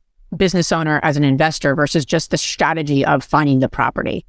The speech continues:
it's relationships, right? So I love that. I love that. So let's get a little more into your journey here. So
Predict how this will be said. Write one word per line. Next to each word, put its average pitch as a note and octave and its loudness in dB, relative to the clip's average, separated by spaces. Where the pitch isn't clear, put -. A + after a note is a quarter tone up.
it's - -16
relationships, - -2
right? D#3+ 0
So D3+ 0
I D#3+ 2
love F3 2
that. A2+ -4
I - -14
love G#3 0
that. E3+ -2
So B3 -2
let's C#4+ 0
get A4 0
a G4+ 2
little D#4 2
more C4 4
into A3 2
your G3+ 0
journey F#3+ 2
here. E3+ 0
So A3 -2